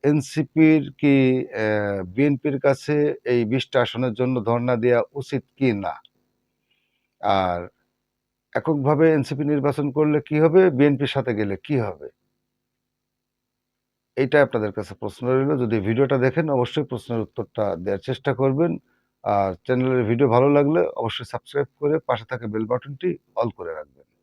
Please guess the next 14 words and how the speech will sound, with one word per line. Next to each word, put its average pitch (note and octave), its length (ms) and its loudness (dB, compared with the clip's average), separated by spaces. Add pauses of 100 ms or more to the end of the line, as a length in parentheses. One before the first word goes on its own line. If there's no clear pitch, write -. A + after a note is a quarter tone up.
(200)
আজকের - 300 -8
ভিডিওটা C3 380 -2
এ C#3 100 0
পর্যন্তই। C3 580 -4 (400)
পরবর্তী A#2 440 0
আলোচনা A#2 380 -2
নিয়ে D3+ 280 -2 (680)
পরবর্তী C#3+ 420 0
ভিডিওতে G2 360 -4
আবার F2+ 240 -4
আপনাদের F2 360 -10
সাথে E2+ 240 -18
দেখা D#2 240 -14
হবে। C2+ 220 -20